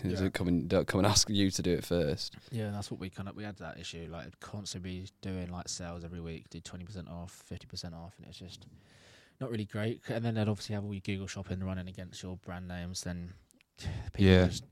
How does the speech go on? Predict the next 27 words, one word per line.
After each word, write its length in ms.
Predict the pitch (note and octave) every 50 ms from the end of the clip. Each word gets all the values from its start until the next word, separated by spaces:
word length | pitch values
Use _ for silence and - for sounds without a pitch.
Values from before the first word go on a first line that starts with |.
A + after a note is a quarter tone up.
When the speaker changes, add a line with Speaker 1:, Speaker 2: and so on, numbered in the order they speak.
| _ _ _ _ _ -
Speaker 2:
you 180 | A#2 G#2+ G2+ - _
pay, 240 | - A#2 A2 G#2+ -
you, 320 | F#2+ G#2 A2 - F#2+ F#2 -
any, 200 | C3 C3 C3+ C3+
every 180 | B2 B2 C#3 C3+
marketing 440 | C3+ C3 B2 A2 - - - G#2+ G#2
that 80 | F2+
you 160 | - G#2 G#2+ G2
do, 140 | F#2 F2
and 180 | E2 E2 E2+ F2+
people, 400 | - G2 F2+ F#2 F2+ F2 E2+ E2
so 160 | E2+ - A#2
many 100 | A#2 A2
people 280 | G2+ G#2+ G2 G2 - F#2
obviously 140 | - F#2+ -
type 340 | - G2+ F#2+ F2+ - -
in 80 | F#2 F2+
the 80 | F2+ E2
brand 200 | F#2+ F2+ F2+ F#2
name 160 | F2+ F2 F2
onto 160 | F2+ - -
Google 280 | - G2+ F#2+ F2+ F2 F2
rather 240 | F2+ F2+ F2+ E2+
than 100 | F2 F2
click 220 | - - - - -
a 20 |
link. 300 | F2+ F2+ E2+ E2 E2 -